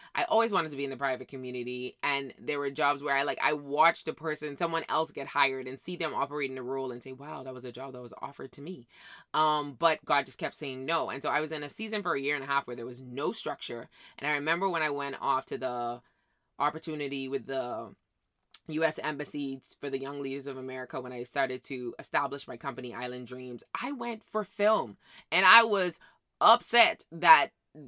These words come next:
there was nobody in film that they had me shadowing. I'm like, "I'm in the whole U S, the whole U S of A, and y'all can't find one person in film?" And so for one week, I think I shadowed this indie guy, and I still appreciate the experience because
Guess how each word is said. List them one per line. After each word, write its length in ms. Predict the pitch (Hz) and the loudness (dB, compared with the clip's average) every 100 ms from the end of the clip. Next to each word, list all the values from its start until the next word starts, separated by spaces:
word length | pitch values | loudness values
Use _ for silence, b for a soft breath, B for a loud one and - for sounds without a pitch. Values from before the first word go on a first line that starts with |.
| - | -12
there 240 | 143 180 185 | -2 0 2
was 160 | 170 | 0
nobody 280 | 185 185 175 | 2 2 2
in 260 | - 180 185 | 0 -2 2
film 260 | 185 156 | 0 0
that 120 | 147 | -2
they 120 | 147 160 | 0 4
had 180 | 160 | 4
me 100 | 156 | 2
shadowing. 440 | 151 165 147 131 107 | 2 2 4 0 -2
I'm 100 | 285 | 2
like, 140 | 339 | 8
"I'm 160 | 269 294 | 10 10
in 100 | 294 | 10
the 120 | 262 | 8
whole 340 | 240 240 247 247 | 10 10 10 6
U 240 | 233 226 | 2 4
S, 400 | 196 170 160 - | 6 8 6 2
the 140 | 175 196 | 4 6
whole 220 | 220 220 | 4 2
U 160 | 196 | 2
S 180 | 185 190 | 2 4
of 160 | 185 180 | 2 4
A, 340 | 160 147 143 - | 2 2 -2 0
and 680 | 156 151 147 143 139 143 - | 0 2 2 2 0 -4 -6
y'all 220 | 143 139 | 2 4
can't 240 | 147 165 165 | 4 0 2
find 400 | 160 151 135 120 | 2 0 -2 -2
one 220 | 120 160 | -2 0
person 340 | 214 311 349 | 0 0 -6
in 140 | 359 349 | -8 -6
film?" 480 | 359 370 370 370 359 B B B B B B - | -4 -2 -2 -4 -8 B B B B B B 2
And 120 | 180 | 2
so 300 | 180 170 165 | 4 4 2
for 200 | - 175 | 4 2
one 440 | 170 180 254 302 240 | 4 6 6 6 2
week, 240 | 208 170 | -2 2
I 80 | 175 | 2
think 200 | 180 180 | 2 2
I 120 | 160 | 2
shadowed 360 | - 160 156 147 | 4 4 4 0
this 160 | 151 - | -4 -4
indie 300 | 151 151 147 | -6 -4 4
guy, 300 | 143 135 131 | 8 8 6
and 200 | 143 143 | 0 -2
I 100 | 143 | -4
still 500 | - - 175 170 113 | -6 -4 0 2 0
appreciate 500 | - 165 147 135 117 | -2 -6 -2 -4 -4
the 60 | |
experience 580 | 123 - 135 127 123 127 | -8 -6 -4 -4 -6 -8
because 420 | 135 127 127 113 | -10 -6 -6 -6